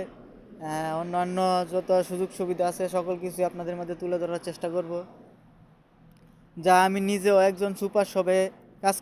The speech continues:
করি, তা আমার নিজ অভিজ্ঞতা থেকে আপনাদেরকে কিছু শেয়ার করব। সম্পূর্ণ ভিডিওটি আপনারা, আহ, না টেনে টেনে শেষ করবেন, আশা করি অনেক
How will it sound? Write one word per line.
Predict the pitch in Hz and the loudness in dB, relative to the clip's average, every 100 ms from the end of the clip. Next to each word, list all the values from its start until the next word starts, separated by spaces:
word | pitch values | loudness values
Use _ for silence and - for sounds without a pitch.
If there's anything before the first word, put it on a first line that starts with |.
| 202 | 0
করি, | 185 220 240 - - - 160 - | 0 -2 -4 -18 -20 -20 -16 0
তা | 175 170 175 180 | 4 4 4 2
আমার | 180 180 180 | 0 0 -2
নিজ | 190 190 185 | -4 -2 -2
অভিজ্ঞতা | 185 170 196 202 196 | 0 2 2 2 0
থেকে | 196 202 190 | 0 0 0
আপনাদেরকে | 190 185 180 185 180 220 247 - - - - | -2 -10 -6 -6 0 2 2 -4 -20 -20 -16
কিছু | 202 175 190 185 185 175 - - | -12 -4 0 2 2 -2 -6 -2
শেয়ার | 190 185 175 | 6 6 6
করব। | 185 160 139 - - _ _ _ _ _ _ _ _ _ _ - | 0 -2 -6 -10 -20 _ _ _ _ _ _ _ _ _ _ -8
সম্পূর্ণ | 185 180 185 185 196 180 | -6 -2 -2 -2 -2 0
ভিডিওটি | 196 208 202 202 190 | 4 4 4 2 0
আপনারা, | 190 190 190 233 | 0 0 4 2
আহ, | - - - - - 170 175 175 | 0 -14 -20 -20 -2 2 2 4
না | 185 185 | 4 4
টেনে | 196 196 196 | 2 0 0
টেনে | 196 247 - | 0 0 2
শেষ | 180 175 - | 2 2 2
করবেন, | 185 190 240 240 - 175 | 2 4 2 0 -6 -4
আশা | 190 180 | -2 -2
করি | 190 190 | 0 2
অনেক | 185 | 0